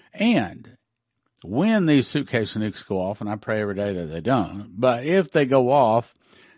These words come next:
there is a way where you can keep your car so it'll still run, and your house so everything in it is not fried. If you go to E M P shield dot com, they have a device that military testing says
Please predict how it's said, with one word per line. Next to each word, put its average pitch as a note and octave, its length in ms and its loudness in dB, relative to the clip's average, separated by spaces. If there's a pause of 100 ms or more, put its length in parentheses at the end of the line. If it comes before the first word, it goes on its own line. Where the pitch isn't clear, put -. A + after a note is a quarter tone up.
(120)
there C3+ 200 2
is E3+ 180 2
a F#3 80 6
way B2+ 560 -2
where A2+ 200 -4
you A#2 180 -6
can G#2+ 200 -10
keep - 460 -10
your G2+ 220 -6
car A2 560 -8 (400)
so - 220 -6
it'll G2 100 -6
still F#2+ 280 -6
run, G2 420 -4 (480)
and A2 220 -6
your G2 160 -8
house A#2 360 -4
so F#2+ 380 -8
everything G#2+ 360 -8
in G#2+ 120 -4
it G#2 60 -4
is G2+ 160 -6
not G2 180 -4
fried. C3 500 -2 (380)
If A2+ 140 -8
you A#2 40 -4
go A2 200 0
to G#2 140 -6
E E3+ 100 2
M F#3 120 -2
P F3+ 180 -4
shield D#3+ 340 -4
dot C#3+ 180 -4
com, F#2+ 380 -8 (440)
they A#2+ 200 0
have D3 280 0
a D#3 80 0
device C#3 840 -2 (220)
that G2 160 -4
military C3+ 500 0
testing A#2 640 -4
says G2 580 -2